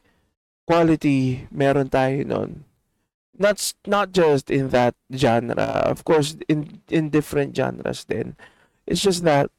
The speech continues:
if, if we just focus on the art itself, pwede. May laban ng mga Pilipino. It's just that hindi nga lang siya, hindi pa siya naki-,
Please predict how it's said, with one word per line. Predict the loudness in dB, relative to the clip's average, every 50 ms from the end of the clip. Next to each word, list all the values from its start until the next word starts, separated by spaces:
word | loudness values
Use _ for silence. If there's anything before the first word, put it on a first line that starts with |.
| _ -2 0
if, | 0 0 0 -4 -2
if | 0 0 2 2
we | 0 0 2 4 4 4 4 2 2 0
just | 2 2 4 4 4 2 0 _ _
focus | 0 2 2 2 2 2 2 4 4 2 0 -4 -8 -10 -12 -16 _ -20 -20 -20 -20 -20 -20 -20 _ _ _ _ _ _ _ _ _ _ _ _ _ _
on | 0 2 4 4 4 2 0 -2 -2 -4 -6 -6 -8 -8
the | 0 0 2 2 4
art | 4 2 2 0 -2
itself, | -8 -6 -8 -8 -4 -4 -4 -4 -4 -8 -12 -18 -20 _ -20 _ _ _ _ _ _ _ _ _ _ _ _ _ _ _ _ _ _ _ _ _ _ _ _ _ _ _ _ _ _ -8
pwede. | -6 -6 -2 -2 -2 -2 -2 -10 -16 _ _ _ _ _ _ -2
May | 0 0 2 4
laban | 2 2 2 2 2 2
ng | 2 0 -2 -2
mga | -4 -6
Pilipino. | -4 -4 -4 -4 -4 -4 -4 -6 -4 -4 -4
It's | -4 -4 -6 -8
just | -10 -10 -12 -12 -8 -4
that | -4 -4 -4 -6 -8
hindi | -6 -4 -4 -2 -2 0
nga | -2 -2
lang | -2 -4 -6 -8 -10
siya, | -8 -6 -4 -4 -4 -6 -8 -10 -16 _ _ _ _ _ _ _ _ _ _ _ _ _ _
hindi | -14 -6 -4 -4 -4 _
pa | _ -2 -2 0
siya | 0 0 0 -2 0
naki-, | 0 -2 -2 -2 -6 -8 _